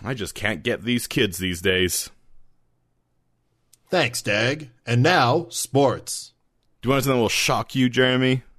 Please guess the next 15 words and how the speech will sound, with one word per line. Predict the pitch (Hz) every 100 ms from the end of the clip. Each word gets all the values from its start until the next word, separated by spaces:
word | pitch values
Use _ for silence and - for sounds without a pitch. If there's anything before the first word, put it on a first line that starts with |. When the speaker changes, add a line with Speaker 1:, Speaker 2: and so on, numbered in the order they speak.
| - _ _ _ -
Speaker 2:
Uh, | 123 117 120
at | 127 120
this | 170 170
point, | 165 165 143
I'd | 131 131
be | 123
s-, | 120 - -
I'd | 127 135
be | 135
shocked | 117 - 131 123 -
if | - 107
I | 110 113
were | 101
shocked, | - 127 110 - -
Kevin. | - -